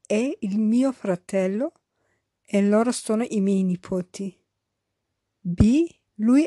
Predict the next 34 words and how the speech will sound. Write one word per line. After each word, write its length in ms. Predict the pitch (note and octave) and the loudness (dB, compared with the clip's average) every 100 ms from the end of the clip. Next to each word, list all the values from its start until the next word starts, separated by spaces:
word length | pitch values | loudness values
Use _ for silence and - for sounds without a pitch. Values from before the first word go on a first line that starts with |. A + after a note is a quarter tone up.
| - | 0
è 120 | A3 | -2
mio 280 | G3 G3+ A3+ | 0 2 0
fratello 800 | - G3+ F3+ - F#3+ F3+ G3+ D4+ - _ _ _ _ | -2 -4 -4 -4 -4 -4 -4 -6 -8 _ _ _ _
e 140 | - A3+ | 0 2
loro 220 | A#3 B3+ | 4 2
sono 280 | - A#3+ A#3+ | 0 -2 -2
i 120 | A3+ | 0
miei 240 | G#3+ G#3+ G#3 | 2 2 2
nipoti. 640 | G3 - F#3 E3+ - F#3+ - _ _ _ _ _ _ _ _ _ _ _ _ _ _ | 0 -2 -4 -4 -8 -10 -12 _ _ _ _ _ _ _ _ _ _ _ _ _ _
You 180 | B3 - | 2 2
can 240 | - B3+ | 0 2
write 280 | A#3+ B3+ B3 | 4 2 0
the 140 | B3 | -2
answer 320 | - A3+ - A3+ | 0 0 -2 -2
in 140 | G#3+ | 0
my 140 | G#3+ | 0
Instagram 520 | A#3 A#3 A3 G3 F3+ F3+ | 0 -2 -2 -2 -2 -2
account 400 | E3+ F#3 F3+ - - | -4 -6 -8 -8 -2
or 120 | A#3+ | -2
in 160 | C4+ | 0
the 100 | C4 | -2
comment 360 | C#4 D#4 D#4 D4 | 0 0 0 0
box 200 | D4 - | -2 0
on 160 | C4 G#3+ | -2 2
my 120 | G#3+ | 2
YouTube 320 | A3+ - A#3 | 0 -2 -8
channel. 340 | - F#3+ F3 - _ _ _ _ _ | -4 -4 -4 -12 _ _ _ _ _
My 160 | G3+ F#3+ | -2 0
Instagram 540 | G3+ - C#4 D#4 F4 | 0 2 4 4 2
is 140 | A3+ F#3 | -2 0
learn 360 | F#3+ G3 D4+ - - | 2 2 0 -6 -4
underscore 500 | G#3 F#3 - G#3+ G3+ - | -2 -2 -4 -6 -6 -10
Italian 360 | - G3+ A3+ | -4 -2 -2
twenty. 540 | - F3 E3+ - G3 | -4 -6 -6 -10 -16